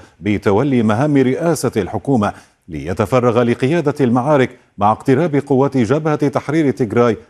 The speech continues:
أكثر نحو العاصمة أديس أبابا.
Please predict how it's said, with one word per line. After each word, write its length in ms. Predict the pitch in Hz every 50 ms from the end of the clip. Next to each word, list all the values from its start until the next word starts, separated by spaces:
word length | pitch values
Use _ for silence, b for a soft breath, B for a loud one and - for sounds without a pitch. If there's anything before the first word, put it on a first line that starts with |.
| _ _ -
أكثر 460 | - 160 - - - - 110 101 82 - - -
نحو 320 | 90 101 - - 98 98 95
العاصمة 540 | 85 80 107 120 107 - 117 101 95 92
أديس 280 | 87 80 110 98 - 117
أبابا. 360 | 101 104 123 117 90 - -